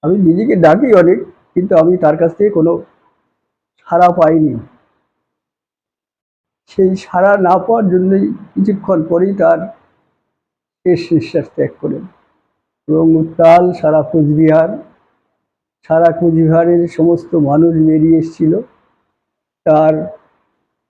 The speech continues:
তাকে নিয়ে গোটা শহর প্রসেশন করে।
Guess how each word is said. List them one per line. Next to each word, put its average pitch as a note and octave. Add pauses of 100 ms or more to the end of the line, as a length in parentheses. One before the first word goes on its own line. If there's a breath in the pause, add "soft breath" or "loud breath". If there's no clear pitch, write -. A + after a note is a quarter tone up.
(340)
তাকে D#3
নিয়ে D#3+
গোটা D3+
শহর D#3+ (520)
প্রসেশন D#3
করে। D#3+